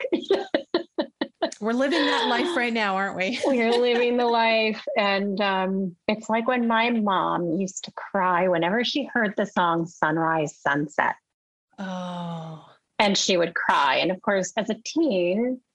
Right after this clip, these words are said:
Speaker 1: same thing, rolling my eyes. "Ah, that song is just a song." And then I realized it's become this mantra in our family when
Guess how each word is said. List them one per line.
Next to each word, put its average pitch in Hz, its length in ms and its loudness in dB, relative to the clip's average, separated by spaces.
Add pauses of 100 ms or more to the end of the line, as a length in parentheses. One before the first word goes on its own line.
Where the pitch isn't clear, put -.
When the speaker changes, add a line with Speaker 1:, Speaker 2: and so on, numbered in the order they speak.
(340)
Speaker 1:
same 196 320 0
thing, 147 320 2
rolling 185 380 2
my 160 200 2
eyes. 139 360 0 (320)
"Ah, - 240 -2 (320)
that - 260 -2
song 220 320 2
is 180 140 -4
just 185 200 -4
a 147 60 -6
song." 151 640 0
And 175 180 0
then 175 800 0
I 180 80 4
realized 170 540 2
it's 156 160 -4
become 175 260 0
this 160 180 -2
mantra 156 500 2
in 156 120 0
our 151 240 0
family 156 480 2
when 156 340 -2